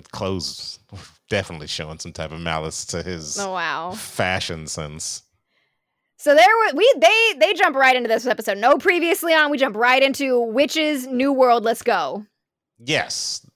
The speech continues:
Speaker 1: Um, no, no last time on either. Yeah, they just kinda started it up. So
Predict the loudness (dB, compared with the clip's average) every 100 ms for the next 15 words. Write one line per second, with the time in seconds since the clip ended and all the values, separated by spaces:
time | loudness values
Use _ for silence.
0 | -10 -4 -2 0 -2 -4 -8 -14 -16 -8
1 | -4 -4 -6 _ 0 0 2 0 -2 -8
2 | -8 -8 -10 -10 -10 -8 -6 -6 -8 -6
3 | -6 -4 -2 -2 -2 -4 -10 _ _ _
4 | _ -12 -2 0 -2 -6 0 0 -2 -6
5 | -4 -4